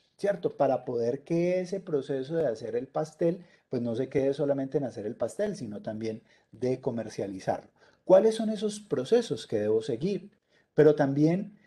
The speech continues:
si tengo un panadero, un hornero, un comercial, un gerente, un contador, pues, ¿qué roles y funciones son todos los requeridos para que me,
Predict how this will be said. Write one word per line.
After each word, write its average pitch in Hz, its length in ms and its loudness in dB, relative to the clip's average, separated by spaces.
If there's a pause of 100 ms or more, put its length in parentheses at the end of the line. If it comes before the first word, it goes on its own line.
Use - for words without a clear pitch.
(100)
si - 280 -4
tengo 156 420 2
un 202 500 -2 (140)
panadero, 131 880 0
un 113 260 -8
hornero, 135 680 -4
un 120 760 -14
comercial, 139 1040 -2 (300)
un 110 180 -8
gerente, 131 840 -2
un 110 200 -8
contador, 143 840 4 (320)
pues, 127 260 -2
¿qué - 240 -2
roles 190 640 -2
y 170 120 -8
funciones 139 720 -8
son 123 320 -10
todos 151 260 4
los 160 120 0
requeridos 156 760 -4 (380)
para 156 400 2
que 156 400 0
me, 135 640 -6